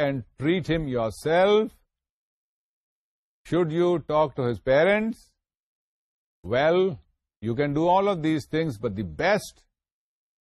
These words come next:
option that is available to you would be, in this case, that you refer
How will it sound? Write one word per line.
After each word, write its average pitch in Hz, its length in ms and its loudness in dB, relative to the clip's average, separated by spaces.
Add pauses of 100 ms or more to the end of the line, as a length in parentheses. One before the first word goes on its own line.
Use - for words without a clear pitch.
(240)
option 170 420 -2
that 139 200 0
is 120 100 -4
available 160 440 -2
to 120 120 -10
you 160 180 0 (200)
would 147 200 -4
be, 156 280 0
in 110 140 -4
this 170 220 -4
case, 156 520 -2 (1080)
that 127 280 -2
you 143 140 0
refer 156 760 2